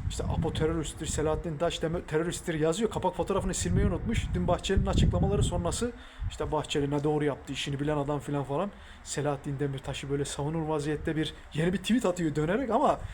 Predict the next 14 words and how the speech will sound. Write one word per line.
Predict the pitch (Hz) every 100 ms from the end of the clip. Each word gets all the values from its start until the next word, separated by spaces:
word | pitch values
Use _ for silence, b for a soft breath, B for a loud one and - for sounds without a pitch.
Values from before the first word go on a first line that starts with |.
| B B
önceki | 170 185 208 214
kapak | 226 220 214
fotoğrafını | 190 208 196 233
silmeyi | 220 202 208 208
unutmuş | 202 214 -
herif. | 139 - - - B B
"Selahattin | - 160 170 - 170
Demirtaş | 165 175 180 170
teröristtir, | - 175 180 - - 196
işte | - 170
onunla | 156 165 156
işbirliği | - 151 151
yapan | 147 151 139
teröristtir." | 147 139 -